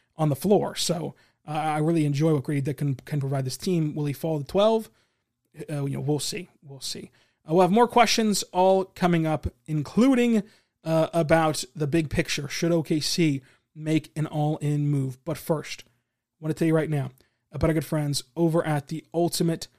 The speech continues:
Pro Basketball G M, folks. The Ultimate Pro Basketball G M, uh, go to the website right now, pro basketball G M dot com,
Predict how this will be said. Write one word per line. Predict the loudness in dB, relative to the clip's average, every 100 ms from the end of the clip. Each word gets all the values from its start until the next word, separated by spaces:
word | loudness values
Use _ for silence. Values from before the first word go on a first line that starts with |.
| _ _ -6
Pro | 0 0 2 0 -2 -4
Basketball | -6 -2 -2 -4 -2 -2 0 -2 -6
G | -4 -2 -2
M, | -2 -2 -2
folks. | -2 -4 -2
The | -4 -2
Ultimate | 0 0 0
Pro | -2
Basketball | -2 0
G | 0 0
M, | -2 -4 _ _ -8
uh, | -2
go | 0
to | 2
the |
website | 0 -2
right | -2
now, | 0 0
pro | -2 -4
basketball | -2 -2 -2
G | -2 -2
M | -2
dot | -2 -2
com, | -2 -2